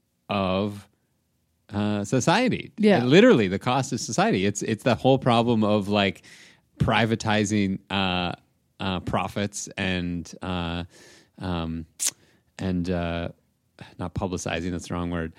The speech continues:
Speaker 1: um, socializing losses, right?
Speaker 2: Yeah.
Speaker 1: So, like, "Oh, we were able to stop a train from running away," and, you know, Mister Incredible gets all these accolades and awards and stuff like that. It's like, yeah, but now the government has to pay for all the,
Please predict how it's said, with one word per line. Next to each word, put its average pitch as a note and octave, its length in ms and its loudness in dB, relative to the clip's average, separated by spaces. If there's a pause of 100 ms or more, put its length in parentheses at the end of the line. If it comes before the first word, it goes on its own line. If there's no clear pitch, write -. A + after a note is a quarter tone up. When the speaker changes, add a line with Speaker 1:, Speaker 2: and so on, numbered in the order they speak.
(240)
Speaker 1:
um, F2 460 -2
socializing G2+ 960 4 (220)
losses, - 560 -2 (140)
right? F#2+ 280 -4 (140)
Speaker 2:
Yeah. G#3+ 220 2 (160)
Speaker 1:
So, - 180 2
like, G#2+ 340 2 (240)
"Oh, A#2+ 760 8 (680)
we A2+ 220 4
were A#2 120 4
able B2 380 4
to B2 560 4
stop B2 340 0
a B2+ 100 4
train D3 400 4
from A2+ 200 2
running G2 260 2
away," F#2 640 2
and, F#2 400 -2 (180)
you A2+ 160 2
know, F2 320 0
Mister A2 280 0
Incredible A2 460 2
gets G#2 200 0
all A2 200 2
these A2+ 560 4
accolades A2+ 760 4
and G#2 220 4
awards G#2 520 4
and G#2 100 2
stuff G#2 160 -2
like G#2 100 2
that. G#2 160 2
It's G#2 100 -6
like, G#2 120 0
yeah, G#2 180 0
but F2 100 -4
now F#2 160 -2
the F2+ 100 -2
government F2 380 -4
has F2 180 -6
to - 80 -8
pay F#2 200 -4
for F#2+ 160 -6
all F2 100 0
the, E2+ 320 -4